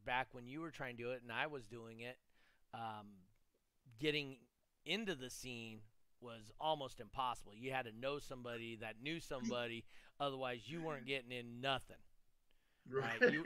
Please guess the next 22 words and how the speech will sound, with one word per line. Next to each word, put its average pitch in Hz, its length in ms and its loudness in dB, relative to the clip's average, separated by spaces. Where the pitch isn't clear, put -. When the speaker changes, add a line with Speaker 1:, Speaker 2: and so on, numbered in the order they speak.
Speaker 1:
you 156 100 4
weren't 156 180 6
buying 143 320 6
Speaker 2:
<laughs> 117 40 -12
Speaker 1:
parts, 170 640 8
you 139 80 -6
weren't 135 200 -6
getting 117 400 -4
nothing. 127 360 2
So, 123 540 -2
Speaker 2:
Yes. - 80 2
Speaker 1:
um, 123 280 -2
now 156 560 8
it's 127 260 -10
much 139 260 0
easier 131 360 -6
to 110 100 -10
source 131 340 -4
some 110 180 -8
of 104 80 -8
that 101 160 -6
stuff. 92 320 -10